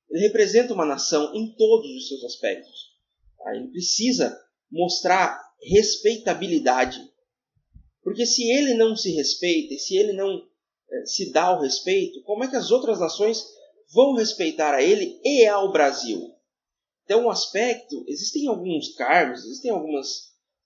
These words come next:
posições que são essenciais, essa questão da respeitabilidade, né? E o cargo de presidente é o principal deles. Você não pode, na sua vida profissional, na sua vida política, enquanto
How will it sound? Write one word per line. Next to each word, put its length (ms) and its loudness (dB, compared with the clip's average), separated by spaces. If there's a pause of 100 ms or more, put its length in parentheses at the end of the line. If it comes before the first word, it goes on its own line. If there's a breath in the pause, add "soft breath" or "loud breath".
posições 560 -4
que 340 -8
são 240 -10
essenciais, 840 -2
essa 200 -8
questão 280 -8
da 120 0
respeitabilidade, 1120 -4 (680)
né? 160 -8
E 160 -10
o 20 -14
cargo 240 0
de 120 -10
presidente 400 0
é 40 2
o 80 -2
principal 600 0
deles. 480 -12 (260)
Você 180 -6
não 140 -4
pode, 300 4
na 80 -6
sua 240 0
vida 140 0
profissional, 680 -2
na 80 -4
sua 140 -12
vida 140 -8
política, 520 -6
enquanto 340 -6